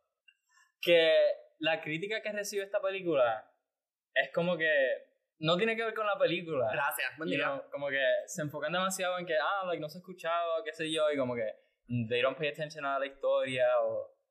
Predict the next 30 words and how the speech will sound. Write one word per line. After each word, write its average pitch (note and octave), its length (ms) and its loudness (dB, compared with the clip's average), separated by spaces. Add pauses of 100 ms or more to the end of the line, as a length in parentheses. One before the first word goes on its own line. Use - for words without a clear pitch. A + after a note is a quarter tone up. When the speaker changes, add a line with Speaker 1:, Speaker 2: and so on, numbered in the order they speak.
(100)
Speaker 1:
como A#2+ 200 -2
que A#2 60 2
el A2 120 -6
plot, B2+ 380 0
y B2+ 80 -12
pues A2+ 200 -4
como A#2+ 200 -6
que A2+ 160 -4 (920)
esta E3 260 2
película A3 260 2
a - 40 2
mí G3 60 -2
me F#3+ 60 -4
gustó G#3 220 -8
un G3+ 60 -8
montón. F#3 600 -2
Speaker 2:
Ya. B2 280 -4 (540)
Speaker 1:
Y C#3 800 0 (840)
no D3+ 180 8
sé, - 220 2
como G3+ 180 -2
que D#3 120 0
no B2+ 80 -2
estoy C#3+ 180 -8
de D#3 60 0
acuerdo D#3+ 580 -4
que B2+ 240 0
Brian A#2 340 -2
dice D3+ 280 -4
que D3 140 -2